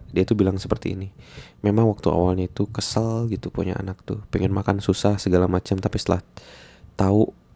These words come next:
dia bisa nendang malah jatuh cinta." Katanya dia bilang kayak gitu. <laughs> Dari situ gue udah mulai merasa, "Ah,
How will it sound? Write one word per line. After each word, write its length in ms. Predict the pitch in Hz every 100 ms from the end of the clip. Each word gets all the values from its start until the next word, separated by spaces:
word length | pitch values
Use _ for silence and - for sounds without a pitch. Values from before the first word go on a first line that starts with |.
| _ _ _ _ -
dia 120 | 101
bisa 240 | 98 101
nendang 480 | 98 98 104 113 120 - -
malah 240 | 92 90
jatuh 240 | 92 85 95
cinta." 560 | - 92 85 90 95
Katanya 240 | - 113 135
dia 80 |
bilang 160 | 120 113
kayak 160 | 120 120
gitu. 380 | 131 - - - - - - - 143 170 - - -
<laughs> 960 | - - - 254 - - - - - -
Dari 80 | 95
situ 120 | 117 117
gue 120 | 117 110
udah 40 | 110
mulai 400 | 101 101 104 110 - - -
merasa, 320 | 101 98 - -
"Ah, 400 | 117 - -